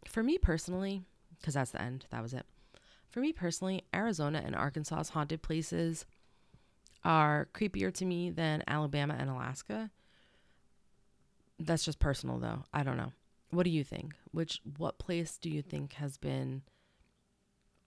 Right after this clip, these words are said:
the most haunted or most scary of type haunts? Yeah, I would say Arizona and Arkansas.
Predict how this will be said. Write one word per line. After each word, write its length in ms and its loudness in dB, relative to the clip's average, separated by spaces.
the 100 0
most 320 0
haunted 600 -4
or 140 -6
most 280 -4
scary 440 -2
of 140 -6
type 260 -8
haunts? 440 -8
Yeah, 240 0
I 100 0
would 120 -2
say 200 0
Arizona 400 0
and 140 -2
Arkansas. 520 -6